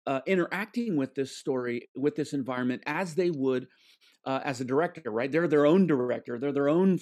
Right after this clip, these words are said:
pho-, um, photographer, because they're going through the scene at their pace. They're creating the story using the elements that we provided for them as they see fit. Uh, and like in a book, they're imagining things taking place.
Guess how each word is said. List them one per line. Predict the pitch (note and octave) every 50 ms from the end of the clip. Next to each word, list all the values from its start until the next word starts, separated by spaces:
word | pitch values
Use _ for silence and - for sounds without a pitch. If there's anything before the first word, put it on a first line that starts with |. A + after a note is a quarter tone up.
| - _ _
pho-, | - D3 - -
um, | - B2+ A#2+ A#2 - - - - - _ _
photographer, | - D3 D#3 D3+ C3+ C3 B2 B2+ A#2 B2+
because | A#2 C3+ - D3 C3 A2+
they're | D3 E3+ G3
going | G3 F3 F#3+ F#3+ F3+ E3+ - _ _
through | - E3+ C#3
the | D3+
scene | D3 - - D#3 D3+ C#3+
at | B2 A#2+ A#2+
their | D3 D3+ E3 E3+
pace. | E3+ - - D3 B2 G2+ F2 - - _ _ _ - _ _ _ _ -
They're | D3+ E3 F#3
creating | - - F#3 D#3+ D#3 D3 D3+ D3+
the | C3+ C3
story | - - - C#3 C3+ C3+ C3+ C3+ C3 B2+ _ _ _ _ _ _ _ _ _ _ _ _ _ _ _ _ _
using | - D3 D#3+ C#3 E3 D#3+ C#3
the | C3+ C#3+ C#3+
elements | C#3 C#3+ D3+ D3+ D3 C#3 B2+
that | - C#3 -
we | C3 C#3
provided | C3 - C3 A#2 A2 A#2 A#2 B2+ C3+ D3 D3 C#3+
for | - - C3+ B2+
them | B2 C3 B2+ B2 _ - - - - _ _ -
as | - D3 D3 B2+ A#2
they | B2+ E3 E3+ F#3
see | F3 - - C#3+ A#2+
fit. | - - - - - - _ - - _ _ _ _ -
Uh, | B2+ B2 B2 B2 A#2 -
and | E3 E3+ F#3 G3+ F#3+
like | D#3 D#3 C#3+ C3+ C3 -
in | C#3 C3
a | A#2
book, | G#2+ C#3 C#3+ C#3+ -
they're | C3 D3+ D#3 E3 F3 F3 -
imagining | D3 C#3+ C#3+ C3+ C#3+ C#3+ D#3 E3 F#3 E3+ D#3 D#3+ E3 D3 C3+ C3 C3
things | C3 - - C#3 C3+ C3+ C3+ C3 B2+ C3+ C3 B2 - _ _ _ - - - _ -
taking | - E3+ D3 D3+ D3+ C#3 C3+ C3
place. | C3 - D3+ D3 C3+ C3+ C#3 C3+ - -